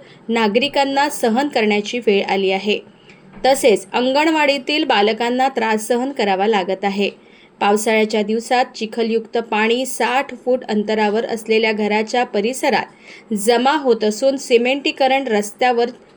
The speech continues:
चिखलाचे साम्राज्य निर्माण झाले आहे. संबंधित फॅक्टरी चालक तथा गैरअर्जदार यांना कित्येकदा समजावून सांगूनही "तुम्हाला जे बनते ते करून घ्या"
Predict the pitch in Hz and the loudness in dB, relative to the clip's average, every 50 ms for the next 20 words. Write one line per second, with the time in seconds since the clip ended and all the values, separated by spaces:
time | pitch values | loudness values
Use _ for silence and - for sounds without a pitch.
0 | - _ - - 277 - - - 269 269 262 269 262 - 294 294 285 - 214 190 | -20 _ -8 -6 -6 -6 -4 -2 0 2 2 2 2 -2 -4 -4 -2 -2 -2 0
1 | 202 202 202 202 202 196 - 220 240 302 - - - 240 240 262 277 277 269 233 | 0 0 0 0 -2 -2 -2 -4 -4 -4 -6 -10 -8 -4 0 2 2 2 2 0
2 | 190 180 190 185 208 196 202 202 196 196 196 208 202 - - - _ - - - | -2 -2 -2 -2 0 0 0 0 0 0 0 -2 -2 -4 -4 -10 _ -20 -20 -20
3 | - - - _ - - - 277 262 269 277 302 320 320 330 349 339 349 339 330 | -20 -20 -20 _ -10 -2 2 2 2 2 2 2 4 4 4 2 2 0 0 0
4 | 262 240 - - 277 285 277 - 269 233 240 247 202 185 180 - - 226 220 220 | 0 0 0 -4 -6 -6 -2 0 0 0 2 2 0 -2 -2 -2 -6 -6 -4 -2
5 | 220 220 226 220 - 214 208 214 233 240 254 254 - 226 233 214 226 240 220 233 | -2 0 0 0 -2 -2 0 2 4 4 4 4 2 -2 -2 2 2 2 2 2
6 | 233 240 247 254 247 214 208 214 214 214 220 214 220 - 226 220 - - - 285 | 2 2 0 2 0 0 2 2 0 0 -2 -2 -4 -6 -8 -8 -4 2 2 2
7 | 277 285 240 202 208 202 220 214 226 214 220 220 214 240 226 233 247 262 254 - | 2 2 0 2 2 0 0 0 -2 -2 0 0 0 2 2 2 0 0 -2 -6
8 | - 196 196 202 202 247 285 294 262 226 208 180 - - - - - - - - | -6 -4 -2 -2 0 0 0 0 0 0 -2 -4 -4 -6 -14 -20 -20 -20 -20 -20
9 | _ _ - 269 262 262 262 269 269 277 269 269 226 277 277 285 262 240 233 226 | _ _ -2 0 2 2 4 4 4 4 4 2 2 4 4 4 4 4 2 0
10 | 214 233 262 277 277 226 220 220 214 240 240 247 285 330 359 320 269 214 180 | 2 2 2 2 2 0 -2 0 2 4 4 4 6 6 4 4 4 2 0